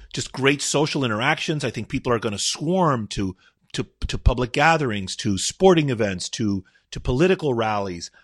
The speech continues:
I think that there's gonna be a resurgence in spending. You know, all the penny pinching and abstemiousness of the coming years will suddenly reverse.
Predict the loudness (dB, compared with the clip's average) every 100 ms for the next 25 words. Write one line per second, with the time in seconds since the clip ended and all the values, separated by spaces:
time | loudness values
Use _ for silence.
0 | _ -8 -6 -4 -6 -2 -4 -2 -4 -4
1 | -6 -4 -2 -2 -2 -2 -2 -2 -6 -6
2 | -4 0 0 2 -2 -4 -4 0 0 2
3 | 0 0 _ _ _ _ -6 -2 -2 -2
4 | -4 -4 -4 -4 -4 -6 -6 -8 -4 -2
5 | -2 -4 -6 -8 -6 -6 -4 -4 -4 _
6 | _ _ -6 -2 -2 -2 2 2 2 0
7 | -2 -2 0 0 0 -2 2 2 4 4
8 | 2 -2 -10